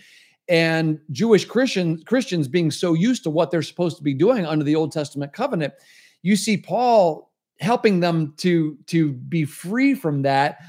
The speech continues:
under the new covenant, because what was happening is you see Jewish Chri-, Christians trying to tell Gentile Christians, "Hey,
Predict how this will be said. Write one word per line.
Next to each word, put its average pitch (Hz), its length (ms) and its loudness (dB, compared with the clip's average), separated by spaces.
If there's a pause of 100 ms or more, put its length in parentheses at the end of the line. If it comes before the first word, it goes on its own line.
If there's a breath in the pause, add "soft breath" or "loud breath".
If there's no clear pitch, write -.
(160 loud breath)
under 185 200 4
the 170 120 2
new 220 280 4
covenant, 120 460 -4
because 151 260 -2
what 170 140 -4
was 151 100 -6
happening 202 380 -4
is 147 80 -2
you 151 80 -6
see 156 260 -6
Jewish 165 380 -2
Chri-, - 220 -8
Christians 190 340 -6
trying 170 220 -4
to 151 40 -6
tell 156 200 -4
Gentile 156 440 -4
Christians, 151 400 -6
"Hey, 165 280 -2